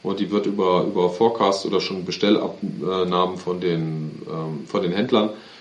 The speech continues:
schon größtenteils ausgelastet und deswegen ist immer ein Flieger in der Grundkonstruktion,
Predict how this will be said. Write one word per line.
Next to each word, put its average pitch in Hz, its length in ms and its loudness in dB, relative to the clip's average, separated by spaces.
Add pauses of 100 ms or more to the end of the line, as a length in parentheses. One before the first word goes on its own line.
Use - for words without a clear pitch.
schon 107 220 -2
größtenteils 98 500 2
ausgelastet 101 680 2
und 82 140 -4
deswegen 95 340 -4
ist - 240 -8
immer 110 320 4
ein - 80 -2
Flieger 107 400 2
in 90 60 0
der 95 120 0
Grundkonstruktion, 107 1120 0